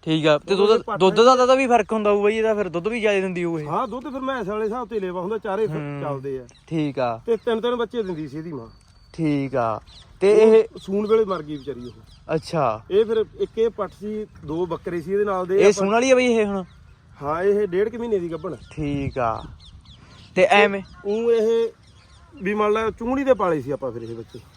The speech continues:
Speaker 1: ਅੱਛਾ, ਪੁੱਤਾਂ ਵਾਂਗੂ ਪਾਲੇ ਸੀ
Speaker 2: ਪੁੱਤਾਂ
Speaker 1: ਇਹ।
Speaker 2: ਵਾਂਗੂ ਪਾਲੇ।
Speaker 1: ਐਂ ਬਾਈ ਫਿਰ
Speaker 2: ਨਾਂ ਵੀ ਇਹਦਾ ਛੰਨੋ ਰੱਖਿਆ ਹੋਇਆ ਆਪਾਂ।
Speaker 1: ਅੱਛਾ, ਇਹ
Speaker 2: ਹਾਂ।
Speaker 1: ਛੰਨੋ ਨਾਮ ਦੀ ਬਾਈ ਬੱਕਰੀ ਆ ਬਾਈ ਕੋਲੇ। ਐਂ ਗੱਲਾਂ ਬਾਤਾਂ ਬਾਈ ਸਰਾ ਕਰਾਉਂਦਾ, ਹਨਾ। ਤੇ
Speaker 2: ਇੱਕ
Speaker 1: ਬਾਕੀ ਬਾਈ
Speaker 2: ਬੱਕਰਾ ਬਰਬਰੀ ਆਪਣੇ ਕੋਲੇ।
Speaker 1: ਅੱਛਾ, ਕਿਹੜਾ ਬਾਈ ਉਹ?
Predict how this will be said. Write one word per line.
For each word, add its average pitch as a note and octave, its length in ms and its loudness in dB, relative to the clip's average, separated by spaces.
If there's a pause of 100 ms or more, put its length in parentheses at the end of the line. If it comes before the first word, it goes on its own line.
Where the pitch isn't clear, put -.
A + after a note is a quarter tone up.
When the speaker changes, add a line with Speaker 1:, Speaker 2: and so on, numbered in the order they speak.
Speaker 1:
ਅੱਛਾ, D#3 320 2
ਪੁੱਤਾਂ A#3 340 4
ਵਾਂਗੂ A#3 240 2
ਪਾਲੇ D#3 320 4
ਸੀ D3 100 -4
Speaker 2:
ਪੁੱਤਾਂ G3 100 4
Speaker 1:
ਇਹ। F3+ 60 4
Speaker 2:
ਵਾਂਗੂ D#3+ 200 -2
ਪਾਲੇ। A2 220 -14 (320)
Speaker 1:
ਐਂ F#3 300 2
ਬਾਈ F#3 220 2
ਫਿਰ F#3 120 2
Speaker 2:
ਨਾਂ F#3+ 180 2
ਵੀ A#3 100 -4
ਇਹਦਾ A#3 180 0
ਛੰਨੋ F3 280 -4
ਰੱਖਿਆ E3+ 260 -4
ਹੋਇਆ C#3+ 140 -4
ਆਪਾਂ। A#2+ 200 -12 (160)
Speaker 1:
ਅੱਛਾ, A3+ 260 6
ਇਹ A#3 400 6 (140)
Speaker 2:
ਹਾਂ। A2+ 280 -12
Speaker 1:
ਛੰਨੋ B3 580 2
ਨਾਮ G#3+ 360 6
ਦੀ G3+ 120 -2
ਬਾਈ G3+ 220 -2
ਬੱਕਰੀ E3+ 460 -4
ਆ D#3 100 -2
ਬਾਈ D3 220 -2
ਕੋਲੇ। D3+ 300 -8
ਐਂ F3 460 -8
ਗੱਲਾਂ E3 360 -6
ਬਾਤਾਂ D3+ 340 -10
ਬਾਈ D3+ 180 -10
ਸਰਾ C#3 340 -8
ਕਰਾਉਂਦਾ, B2 400 -12
ਹਨਾ। D3 320 -8 (400)
ਤੇ F3+ 60 -8
Speaker 2:
ਇੱਕ F#3+ 60 -2
Speaker 1:
ਬਾਕੀ G#3+ 260 2
ਬਾਈ G#3 180 0 (220)
Speaker 2:
ਬੱਕਰਾ F#3+ 440 -8
ਬਰਬਰੀ F#3 400 -8
ਆਪਣੇ F#3+ 220 -8
ਕੋਲੇ। F#3 320 -8 (680)
Speaker 1:
ਅੱਛਾ, D#3+ 320 2
ਕਿਹੜਾ G3 360 4
ਬਾਈ A3+ 180 0
ਉਹ? G3 200 -2